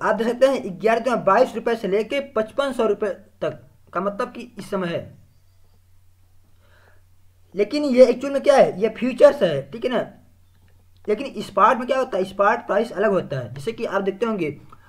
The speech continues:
आप लोग future trading करते होंगे, Future में price अलग होता है और क्या होता है,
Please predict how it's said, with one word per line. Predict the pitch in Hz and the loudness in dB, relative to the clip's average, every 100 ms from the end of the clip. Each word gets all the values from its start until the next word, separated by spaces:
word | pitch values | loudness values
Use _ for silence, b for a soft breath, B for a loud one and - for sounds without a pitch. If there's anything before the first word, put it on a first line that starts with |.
| - | -6
आप | 190 | -2
लोग | 220 | -2
future | 196 175 | -2 -2
trading | 208 214 220 | 0 -2 0
करते | 208 202 | 0 0
होंगे, | 220 175 143 B - | -2 -2 -6 B -10
Future | 202 202 247 | -4 0 0
में | 247 | 0
price | 233 214 190 | 0 0 0
अलग | 165 202 | -2 0
होता | 214 214 262 | 0 0 2
है | 262 | 2
और | - 196 | 2 0
क्या | 233 | 0
होता | 220 202 143 | -2 0 -2
है, | 131 | -4